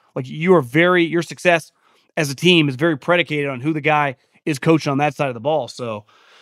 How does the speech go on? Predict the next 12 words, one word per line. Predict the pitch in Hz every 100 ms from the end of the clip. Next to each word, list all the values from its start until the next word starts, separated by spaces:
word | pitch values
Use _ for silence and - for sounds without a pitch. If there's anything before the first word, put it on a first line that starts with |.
| _ _ _ _ _
Sean | - 185
Payton's | 165 165 156
got | 147 135
serious | - 151 127
issues. | 139 120 107 113
And, | 139
and | 165
last | 185 202
but | 190
not | 180 165
least, | 156 156 -
uh, | 135 131